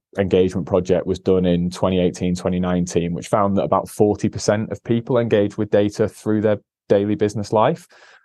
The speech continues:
Um, by twenty twenty-five, that's expected to be at seventy percent. And by twenty thirty, it's expected to be at ninety percent. So that isn't saying that ninety percent of people have to be data engineers or data scientists,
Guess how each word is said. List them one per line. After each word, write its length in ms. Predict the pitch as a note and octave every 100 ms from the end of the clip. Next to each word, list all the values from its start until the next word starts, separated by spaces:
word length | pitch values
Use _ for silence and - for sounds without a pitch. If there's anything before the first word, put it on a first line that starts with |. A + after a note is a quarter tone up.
| -
Um, 240 | G#2 G2+
by 140 | A2
twenty 280 | G#2+ - A2+
twenty-five, 720 | G#2+ G#2+ F#2+ - A#2 A#2+ B2+
that's 200 | B2 -
expected 440 | - - - - F#2+
to 60 | -
be 100 | F#2+
at 80 | -
seventy 440 | - B2+ A#2 -
percent. 460 | - - F#2+ A2 - - - _ -
And 120 | G#2
by 160 | G2+
twenty 380 | G2+ - G2+ -
thirty, 540 | - D3+ D3 C3 G2 G2
it's 120 | -
expected 400 | - - - -
to 80 | -
be 80 |
at 80 | F#2
ninety 460 | F#2+ G#2+ G#2+ F#2+ -
percent. 400 | - - - - - - _
So 100 | C3
that 100 | D#3+
isn't 220 | D#3 A#2+
saying 460 | - C3+ F#2+ F#2+ G2
that 180 | F#2 - _
ninety 480 | - G#2 A2 A2 - -
percent 280 | - G#2+ G2+
of 100 | -
people 240 | G#2 G2+
have 240 | A2 G#2+
to 60 | -
be 80 | F#2+
data 320 | A2 G#2 F2+
engineers 420 | F2 F2 E2+ G2
or 60 | G2
data 240 | F#2+ F#2
scientists, 680 | F2+ G#2 G2 F2+ - F#2+ -